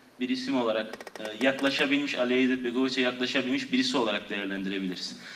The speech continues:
Yani hem felsefi arka planlığı bu kadar derin olan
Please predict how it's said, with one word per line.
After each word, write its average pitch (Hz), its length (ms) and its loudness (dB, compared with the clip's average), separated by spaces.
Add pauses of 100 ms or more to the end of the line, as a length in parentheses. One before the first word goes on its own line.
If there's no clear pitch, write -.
(200)
Yani 135 160 8
hem 170 220 8
felsefi 147 760 4
arka 135 300 4
planlığı 135 440 4
bu 123 80 0
kadar 123 380 2
derin 135 220 6
olan 160 340 4